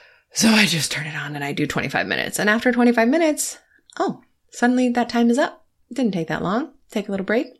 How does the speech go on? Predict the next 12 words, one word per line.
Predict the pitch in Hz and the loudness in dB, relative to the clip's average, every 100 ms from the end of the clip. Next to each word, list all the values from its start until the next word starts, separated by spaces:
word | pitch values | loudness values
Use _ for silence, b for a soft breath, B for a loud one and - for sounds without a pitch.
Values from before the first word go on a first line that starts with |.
| - | -6
I | 440 | -4
guess | 453 - | -2 -4
I | |
could | - 139 | -6 -6
do | 143 | -4
another | 139 135 151 | -4 -6 -4
one. | 240 359 _ _ | -6 -6 _ _
So | - 143 | -10 -8
I | |
do | - 160 | -8 -6
another | 220 269 190 | -4 -2 -4
one. | - | -4